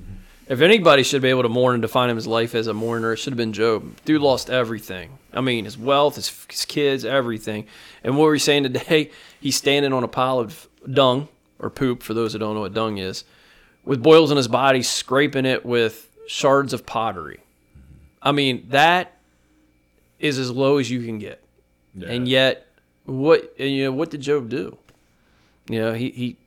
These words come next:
Speaker 2: he's like, "Yeah, okay." And everyone's, like, giving him advice, and he still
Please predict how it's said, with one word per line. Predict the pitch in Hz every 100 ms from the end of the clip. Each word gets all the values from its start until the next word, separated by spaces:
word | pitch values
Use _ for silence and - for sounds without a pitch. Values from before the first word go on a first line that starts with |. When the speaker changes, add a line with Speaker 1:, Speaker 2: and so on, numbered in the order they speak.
| _
Speaker 2:
he's | - 123 113
like, | 110 104
"Yeah, | 123 147 135
okay." | 135 120
And | 127
everyone's, | 139 139 131 123
like, | 123 117
giving | 135 135
him | 127
advice, | 113 113 165 131 -
and | 107
he | 107 113
still | - 120 123 113